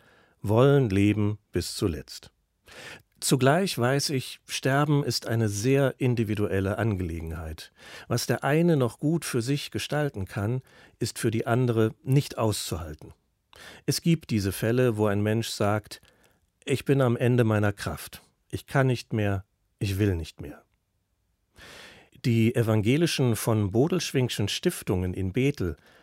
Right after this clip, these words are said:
haben vor gut einem Jahr für sich nachvollzogen,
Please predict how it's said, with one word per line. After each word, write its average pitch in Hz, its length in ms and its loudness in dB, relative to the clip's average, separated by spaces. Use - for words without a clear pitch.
haben 104 260 0
vor 107 160 -2
gut 175 260 -2
einem 139 300 2
Jahr 101 360 0
für - 240 -4
sich 104 340 -4
nachvollzogen, 117 920 -2